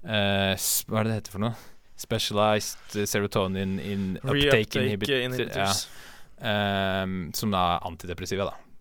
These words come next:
Speaker 2: Mm.
Speaker 1: Ofte, basically.
Speaker 2: Basically.
Speaker 1: Fordi at det blir jo et dupp i serotonin når, eh, det blir dupp i testosteron.
Speaker 2: Mm. Ja.
Speaker 1: Eh, så det man får å motvirke den der, eh, kanskje humørnedsvingningen.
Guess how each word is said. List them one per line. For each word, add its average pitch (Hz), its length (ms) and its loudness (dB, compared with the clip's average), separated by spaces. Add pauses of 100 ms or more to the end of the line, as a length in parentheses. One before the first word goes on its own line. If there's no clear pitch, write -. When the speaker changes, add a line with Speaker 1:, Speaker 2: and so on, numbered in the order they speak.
Speaker 2:
Mm. 131 180 0
Speaker 1:
Ofte, - 240 -12
basically. - 340 -10 (140)
Speaker 2:
Basically. - 240 -8
Speaker 1:
Fordi 98 480 -2
at - 140 -4
det 95 160 -4
blir 87 260 -4
jo 87 100 -4
et 98 200 -12
dupp - 400 -8 (100)
i 107 160 -6
serotonin 90 640 -4
når, 90 220 -2 (1000)
eh, 98 180 2
det 95 160 -2
blir 101 100 0
dupp - 280 -4 (260)
i 101 260 -2 (200)
testosteron. 123 560 0 (180)
Speaker 2:
Mm. 120 220 -6 (640)
Ja. 117 100 -4 (160)
Speaker 1:
Eh, 95 560 0
så 98 140 -4
det 95 100 0
man 92 100 0
får 95 120 -2
å 98 100 0
motvirke 87 380 -6
den 87 140 -6
der, 87 140 -6
eh, 82 280 -8 (460)
kanskje 87 500 -8 (240)
humørnedsvingningen. 95 1040 -8